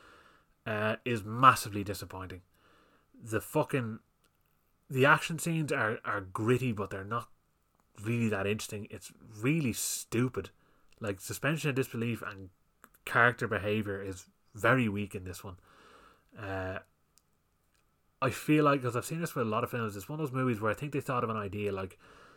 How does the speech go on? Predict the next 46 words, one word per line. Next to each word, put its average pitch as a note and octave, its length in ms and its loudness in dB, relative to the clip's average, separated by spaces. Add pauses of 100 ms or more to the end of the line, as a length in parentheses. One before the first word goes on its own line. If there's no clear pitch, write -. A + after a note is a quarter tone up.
(320)
this A#2 160 0
character G#2+ 320 2
will F#2+ 80 -2
climb A2 260 -2
up F#2 100 -6
here G#2+ 140 -4
and F#2+ 120 -4
do G2 120 -2
this, G2 380 -2 (360)
but G2+ 120 -10
they G#2+ 60 2
didn't C3+ 240 -2
think B2 180 -4
about G#2+ 180 -2
how G#2 180 0
they're G2+ 120 0
gonna F#2 160 -6
get G2 220 -4
there, F#2 220 -12 (280)
and G2+ 120 -6
they G2+ 80 2
just G2 200 -2 (160)
have A2+ 380 2
these G2 200 -2
scenes F#2+ 320 -8
happen. F#2 320 -8 (1400)
So D#3 500 4
many D3+ 240 0
cliched A#2 520 -2
moments, G2 480 -6 (440)
needless F3+ 640 2
action C3 320 2
scenes F#2+ 280 -8
as F#2 80 -8
well. G2+ 180 -2
I A2+ 100 2
don't E3 200 2
buy C#3 180 2
Angelina G#2+ 480 -2
Jolie F#2+ 600 -2 (260)
as G#2 160 2
an G#2 80 -4
action G#2+ 260 0
hero G2+ 300 -4
in G2 60 -10
this F#2+ 240 -6